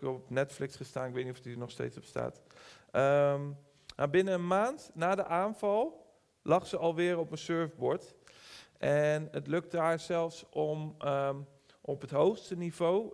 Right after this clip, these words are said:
wereldwijd mee te surfen. Dus echt de la-, de wereldwijde competities en dan niet, zeg, en dan niet eens de Paralympische, eh,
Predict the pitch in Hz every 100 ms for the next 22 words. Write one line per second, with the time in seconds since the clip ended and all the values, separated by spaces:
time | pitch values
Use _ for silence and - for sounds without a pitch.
0 | - 139 175 180 170 135 147 170 196 -
1 | 151 156 147 - 135 123 127 127 147 147
2 | 139 147 170 180 156 143 185 202 175 175
3 | 170 - 165 - 202 208 - 226 - 151
4 | 151 170 190 - - - - 165 156 -
5 | 147 147 160 175 180 185 185 156 165 160
6 | 156 180 208 208 202 175 165 175